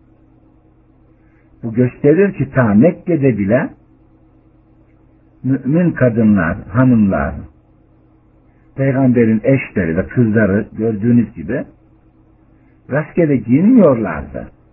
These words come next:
Daha önceki bilinen bir şekilde tesettüre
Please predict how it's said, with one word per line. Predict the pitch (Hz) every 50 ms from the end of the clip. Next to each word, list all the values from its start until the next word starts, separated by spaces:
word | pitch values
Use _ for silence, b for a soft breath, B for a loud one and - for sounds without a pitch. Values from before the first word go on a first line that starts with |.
| _ _ _ _ _ _ _ _ _ _ _ _ _ _ _ _ _ _ _ _ _ _ _ _ _ _ _ _ _ _ _ _ _ _ _ _ _ _ _ _ _ _ _ _ _ _ _ _ _ _ _ -
Daha | 143 147 151 180 185
önceki | - 156 143 139 123 131 131 - - 123 101 87 82 -
bilinen | 113 113 120 113 117 135 165 220 294 - - _ _ b b b b b b b -
bir | 143 139 -
şekilde | - 135 127 131 123 117 107 127 156 151
tesettüre | - 139 127 - - 123 120 - - 120 113 131 147 175